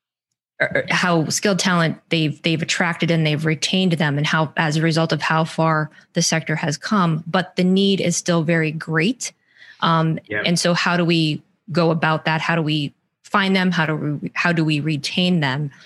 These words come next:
Speaker 1: And so what's your perspective on that? Where do you think the greatest need today, maybe even versus your days back in Ada-, at Adaptimmune, is for skilled talent?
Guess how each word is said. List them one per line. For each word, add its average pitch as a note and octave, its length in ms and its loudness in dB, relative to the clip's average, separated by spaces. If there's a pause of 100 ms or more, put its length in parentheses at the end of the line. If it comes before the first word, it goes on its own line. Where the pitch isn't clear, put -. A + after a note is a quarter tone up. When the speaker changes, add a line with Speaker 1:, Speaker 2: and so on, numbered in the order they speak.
(200)
Speaker 1:
And E3+ 200 2
so E3 440 2 (240)
what's A#3 320 0
your G3+ 140 2
perspective D#3+ 580 -2
on D3+ 140 -2
that? C#3+ 220 -2
Where G#3+ 260 2
do A#3+ 80 0
you G#3 200 2
think E3 480 -2 (260)
the F3+ 80 2
greatest E3+ 680 0
need E3 600 2 (540)
today, E3 580 2
maybe E3+ 260 2
even E3 240 2
versus D#3+ 680 0
your E3 160 0
days D#3+ 280 0
back D#3+ 240 -2
in E3 80 0
Ada-, D3+ 340 -2
at D3+ 180 0
Adaptimmune, D3+ 640 0 (800)
is G#3+ 300 2
for E3 520 2
skilled E3+ 380 0
talent? D#3 600 0